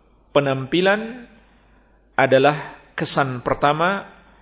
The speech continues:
yang menunjukkan kemuliaan akhlak. Kalau dari awal bertemu saja sudah bermuka masam, nggak senyum, tidak menyapa, tidak salam, maka walaupun berikutnya dia mau berakhlak mulia, sudah sulit.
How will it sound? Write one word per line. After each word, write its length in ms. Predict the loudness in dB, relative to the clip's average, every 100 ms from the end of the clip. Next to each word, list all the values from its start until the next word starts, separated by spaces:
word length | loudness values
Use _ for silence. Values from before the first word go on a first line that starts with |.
| _ -2
yang 240 | 0 0
menunjukkan 640 | -2 -4 -2 -4 -2 -4 -2 -4
kemuliaan 640 | -2 -2 2 2 2 -6 -8
akhlak. 320 | -6 -4 -4 -8 -20 _ _ _ _ _ _ _ _ -4
Kalau 240 | 2 2 2
dari 160 | 2 4
awal 240 | 4 4
bertemu 360 | 2 -2 -4 -4
saja 240 | -4 0 0
sudah 360 | 0 0 0 -2 -8 -18 -20 _ _ _ _ -12
bermuka 560 | -2 2 2 4 2
masam, 560 | 2 2 0 -2 -8 -12 -10
nggak 240 | 2 2 2
senyum, 580 | -4 -2 -2 -4 -12 -16 -20 _ _ _ _
tidak 300 | 0 2 2
menyapa, 500 | 2 2 4 4 2 2
tidak 240 | 0 0
salam, 420 | 2 6 4 2 -14 -20 -20 -20 -20 _ -6
maka 560 | 0 4 4 2 -6 -20 -20 0
walaupun 480 | 4 4 4 2
berikutnya 800 | 4 2 0 -2 0 0 -2 -8 -10
dia 240 | 2 2 4
mau 160 | 4
berakhlak 480 | 4 4 4 2 0
mulia, 320 | -2 0 0
sudah 240 | 0 -2 -2
sulit. 240 | -2